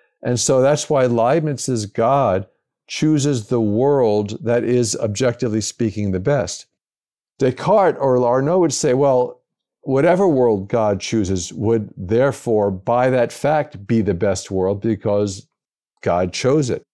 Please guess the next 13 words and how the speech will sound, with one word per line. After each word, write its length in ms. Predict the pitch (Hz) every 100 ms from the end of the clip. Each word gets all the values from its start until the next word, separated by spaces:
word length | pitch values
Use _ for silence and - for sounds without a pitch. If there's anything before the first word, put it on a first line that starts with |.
| _ _ _ _ _
Leibniz 520 | - 113 139 175 151
is 100 | 143
saying, 160 | 139 139
"Well, 140 | 160
no, 60 | 180
that 240 | 165 180 262
would 160 | 185
be 140 | 180 170
a 60 |
very 380 | 127 165 185 -
irrational, 960 | 147 139 135 147 - 160 147 143 - - _ _ _ -
capricious 680 | 143 - 160 147 - 131 -
God." 580 | 147 160 151 90 -